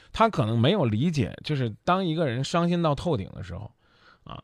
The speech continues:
那个，那个内心深处那个无底洞，那个伤痕是撕心裂肺，还淌着血呢，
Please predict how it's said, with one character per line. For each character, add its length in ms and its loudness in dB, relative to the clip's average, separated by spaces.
那 220 -2
个， 140 -2
那 180 2
个 100 2
内 180 4
心 140 2
深 160 2
处 100 4
那 80 4
个 60 2
无 220 0
底 120 0
洞， 260 -2
那 140 -2
个 80 -2
伤 280 0
痕 300 -2
是 140 -6
撕 220 -8
心 140 -2
裂 120 2
肺， 80 -4
还 140 -2
淌 300 -6
着 100 10
血 300 -4
呢， 160 -6